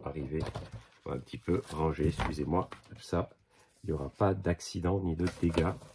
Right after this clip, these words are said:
qui risquent d'arriver. Voilà. Hop, ça, c'est fait. Alors ensuite, euh, puisqu'on est, euh, dans la B O, euh, oui.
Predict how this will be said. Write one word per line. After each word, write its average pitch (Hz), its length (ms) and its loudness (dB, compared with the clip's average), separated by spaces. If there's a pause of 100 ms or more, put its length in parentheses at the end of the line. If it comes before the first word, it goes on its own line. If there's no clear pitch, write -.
(120)
qui 90 120 -6
risquent 90 460 -4
d'arriver. 98 540 2 (1000)
Voilà. 90 420 -4 (2000)
Hop, 139 200 -2 (880)
ça, - 280 -6 (1300)
c'est - 240 -2
fait. - 220 -6 (1500)
Alors 156 300 10
ensuite, - 580 6
euh, 104 240 12 (120)
puisqu'on 117 580 6
est, 147 320 8
euh, 101 180 6
dans 104 380 4
la 95 320 2
B 85 240 2
O, 104 340 4
euh, 76 1200 -2
oui. - 140 -2